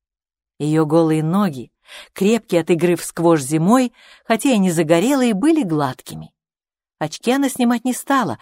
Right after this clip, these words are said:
распустила волосы и пошла к Леонарду в его квартирку на Планет-стрит. По дороге она зашла на рынок и купила кусок сыру, крекеров и бутылку вальполичеллы.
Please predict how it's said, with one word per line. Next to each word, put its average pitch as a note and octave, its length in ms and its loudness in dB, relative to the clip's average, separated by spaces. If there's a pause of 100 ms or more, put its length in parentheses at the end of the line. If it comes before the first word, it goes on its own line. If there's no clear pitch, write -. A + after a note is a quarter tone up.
(220)
распустила F3 680 -2
волосы C4 440 2
и A#3 40 0
пошла F3+ 340 0
к - 80 -10
Леонарду G#3+ 600 0 (280)
в F3+ 60 -4
его A#3+ 280 2
квартирку A#3+ 540 0
на G3+ 120 2
Планет-стрит. F3 880 -4 (440)
По F3+ 100 4
дороге G3+ 480 4
она E3+ 160 0
зашла D#3 380 -2
на C#3 180 -2
рынок C#4+ 400 0 (240)
и G#3+ 80 -2
купила E4 380 2
кусок F#3 380 -2
сыру, D4+ 440 2
крекеров A#3+ 640 0 (240)
и G3+ 100 2
бутылку C#4+ 500 4
вальполичеллы. A#3 920 -2